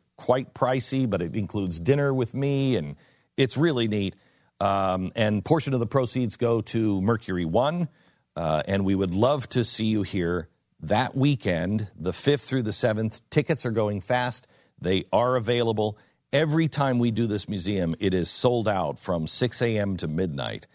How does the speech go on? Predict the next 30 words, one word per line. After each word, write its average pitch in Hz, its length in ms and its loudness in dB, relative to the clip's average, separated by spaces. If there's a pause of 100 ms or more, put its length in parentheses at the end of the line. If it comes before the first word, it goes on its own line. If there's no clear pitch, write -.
(400)
If 95 160 0
you're - 200 0
anywhere 131 400 4
in 117 120 2
the 104 60 0
Dallas 107 500 0
area, 131 500 0
it 95 140 -2
is 73 180 -6
worth 117 640 -2
the 113 80 0
drive 92 640 0
to 92 100 -6
see 64 460 -6 (460)
things 120 300 4
that - 160 -6
you 87 200 -2
have 73 460 -2 (120)
not 117 480 2
seen 135 420 0
before 73 540 -4 (460)
in 82 160 -4
culture, 147 460 0
and 87 180 -2
this 123 180 0
time 110 400 0
the 85 160 -4
progressives, 90 960 -2
the 78 140 -4
liars 95 760 0